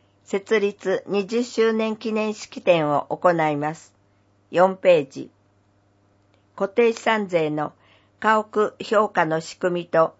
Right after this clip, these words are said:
減額措置について、五ページ。ご存知ですか？エコショップ、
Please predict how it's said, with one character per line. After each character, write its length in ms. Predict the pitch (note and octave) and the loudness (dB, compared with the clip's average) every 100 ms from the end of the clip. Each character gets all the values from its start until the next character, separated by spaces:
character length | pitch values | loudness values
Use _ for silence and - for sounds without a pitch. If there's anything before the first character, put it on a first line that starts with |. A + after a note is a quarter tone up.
| - | -4
減 240 | F#3 G3+ | 0 0
額 200 | G#3 A3 | 0 -4
措 120 | - A3 | -4 -4
置 200 | A3 F#3+ | -4 -4
に 140 | D#3+ | -6
つ 140 | - | -4
い 100 | D3 | -8
て、 320 | C#3 - B2 - _ _ _ _ | -6 -8 -8 -8 _ _ _ _
五 120 | D3+ | -6
ペ 260 | D#3+ F3+ D#3+ | 2 4 4
ー 80 | C#3 | 0
ジ。 200 | B2 - _ _ _ _ _ _ _ _ _ _ _ _ _ _ - | -12 -16 _ _ _ _ _ _ _ _ _ _ _ _ _ _ 0
ご 100 | F#3+ | 0
存 240 | F#3+ A#3 | 2 0
知 140 | G3+ F3 | 0 -2
で 100 | D#3+ | -4
す 140 | - | -4
か？ 240 | - B3 - _ _ _ _ _ | -4 -4 -8 _ _ _ _ _
エ 120 | - | -6
コ 140 | F3+ A3 | -2 -2
シ 140 | A3 | -2
ョ 40 | G#3 | -4
ッ 20 | |
プ、 360 | - - D3 | -4 -4 -4